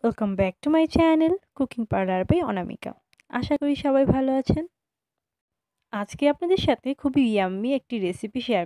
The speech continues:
করব, আর সেটি হচ্ছে লাভা কেক।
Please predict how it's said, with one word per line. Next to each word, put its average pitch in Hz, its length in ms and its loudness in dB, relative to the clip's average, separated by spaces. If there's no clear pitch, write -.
করব, 170 200 -6
আর 233 160 0
সেটি 220 340 0
হচ্ছে 226 280 0
লাভা 190 320 2
কেক। - 160 -10